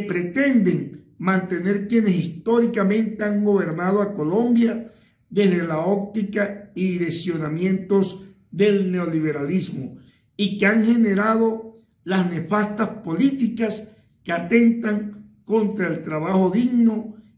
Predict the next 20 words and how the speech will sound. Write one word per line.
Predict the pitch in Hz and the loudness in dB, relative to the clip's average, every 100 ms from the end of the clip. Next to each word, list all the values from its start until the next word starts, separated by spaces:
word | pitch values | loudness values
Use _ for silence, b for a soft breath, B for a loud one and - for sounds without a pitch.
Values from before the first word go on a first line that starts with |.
| _ | _
el | 190 185 | -2 -2
desarrollo | 180 180 160 170 208 208 202 - | -2 -4 -4 -2 2 2 0 -4
económico | 175 170 165 196 196 190 175 | -8 -6 -2 0 0 0 -2
del | 151 | -2
pueblo | - 190 202 202 - | -2 0 2 0 -2
colombiano, | 151 139 143 202 233 233 220 226 B B B _ 196 | -4 -4 0 0 4 4 2 -2 B B B _ -2
el | 214 185 | 0 2
bienestar | 185 160 - 190 190 | 0 0 -4 -2 -2
social, | - 180 - 220 240 233 - - - | -2 -4 -2 0 2 0 -4 -12 -12
la | 165 165 | -6 -6
salud | - 151 202 247 - - - - | -4 -4 -2 -2 -4 -10 -18 -6
y | 202 | -2
la | 185 160 | 0 0
educación | 156 - 139 - 220 180 - | -2 -4 -6 -2 0 0 -2
pública. | 254 277 262 233 - 220 214 - B B B B _ | -2 2 2 0 0 0 0 -8 B B B B _
Y | - 190 | 0 4
obviamente | 208 220 214 214 214 - 226 214 - - | 4 2 2 0 0 0 0 0 -2 -6
en | 165 190 | -2 0
ese | 190 208 | 0 0
sentido | 190 170 160 - 277 226 196 - | -2 -2 -2 0 2 4 0 -4